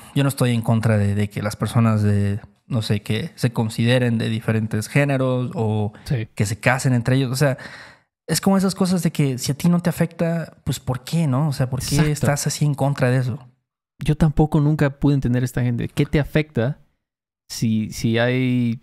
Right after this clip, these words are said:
Speaker 2: o sea, lo que sea, cualquier preferencia sexual que alguien tenga,
Speaker 1: Ajá.
Speaker 2: ¿qué te afecta? Nu-, nunca lo entendí. Nunca lo entendí. Es, es algo, pero yo creo que, como dicen, ¿no?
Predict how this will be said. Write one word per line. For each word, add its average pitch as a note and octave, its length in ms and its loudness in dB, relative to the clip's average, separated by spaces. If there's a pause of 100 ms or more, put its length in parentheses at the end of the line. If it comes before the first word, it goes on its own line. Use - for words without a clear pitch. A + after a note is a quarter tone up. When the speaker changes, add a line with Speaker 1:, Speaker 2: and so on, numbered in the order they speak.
(140)
Speaker 2:
o - 80 -10
sea, A#2+ 140 0
lo A#2+ 120 -2
que A2+ 100 -2
sea, E3+ 300 0
cualquier D3+ 380 0
preferencia D3 600 0
sexual C#3 460 0
que C3 80 -2
alguien A#2+ 240 0
tenga, B2 380 0 (180)
Speaker 1:
Ajá. A2 160 -4
Speaker 2:
¿qué B2+ 80 4
te A2+ 100 2
afecta? - 340 -2
Nu-, C3+ 200 0
nunca D3+ 260 0
lo C#3+ 80 0
entendí. C#3 400 -2 (380)
Nunca C3+ 180 -2
lo C3 80 2
entendí. B2 260 0
Es, A2+ 220 -6
es C3+ 160 -8
algo, A#2+ 340 0
pero D#3 140 2
yo F#3+ 80 0
creo B3 140 -2
que, F#3+ 520 0 (960)
como C#3+ 180 4
dicen, C#3+ 280 2
¿no? C3+ 280 -2